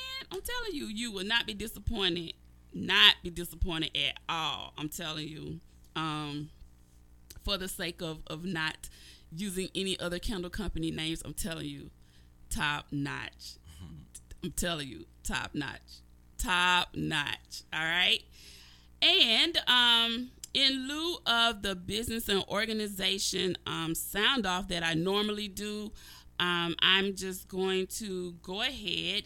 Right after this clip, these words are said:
Speaker 1: and, um, and make sure that I continue to,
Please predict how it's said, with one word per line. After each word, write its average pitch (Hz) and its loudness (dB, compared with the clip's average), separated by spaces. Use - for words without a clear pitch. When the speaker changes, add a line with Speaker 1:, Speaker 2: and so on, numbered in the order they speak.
Speaker 1:
and, 175 0
um, 170 -4
and 170 0
make 185 2
sure 220 -2
that 208 -2
I 170 2
continue 214 -4
to, 226 -2